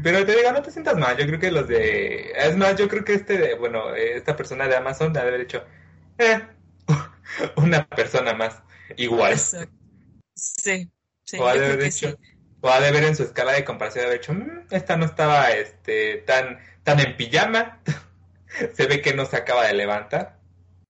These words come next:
Speaker 1: ¿no?
Speaker 2: No, amigo, sí parecía, porque, o sea, es de esas pijamas afelpaditas, y aparte traía mi playera toda arrugada de Mon Laferte, de cuando fue el concierto en Parque Naucali.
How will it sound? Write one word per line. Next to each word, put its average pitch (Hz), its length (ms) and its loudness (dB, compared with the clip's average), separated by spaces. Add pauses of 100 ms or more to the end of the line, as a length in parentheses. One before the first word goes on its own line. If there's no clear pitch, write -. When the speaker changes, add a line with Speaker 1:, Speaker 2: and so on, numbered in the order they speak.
(1000)
Speaker 1:
¿no? 160 220 -4
Speaker 2:
No, 175 80 -6
amigo, 180 280 -2
sí 180 140 -2
parecía, 175 680 -2
porque, 175 600 -6
o 185 80 -2
sea, 208 100 2
es 208 80 0
de 226 60 -2
esas 254 200 -4
pijamas 180 520 -4
afelpaditas, 165 1040 -6 (440)
y 190 120 -2
aparte 220 560 -2
traía 190 340 -4
mi 196 140 -8
playera 185 560 -10
toda 202 200 -4
arrugada 185 540 -8
de 165 120 -12
Mon 170 240 -14
Laferte, 180 640 -12 (760)
de - 260 -4
cuando 170 280 -2
fue 180 320 -4
el 175 160 -10
concierto 175 500 -8
en 175 100 -14
Parque 170 280 -10
Naucali. 170 560 -6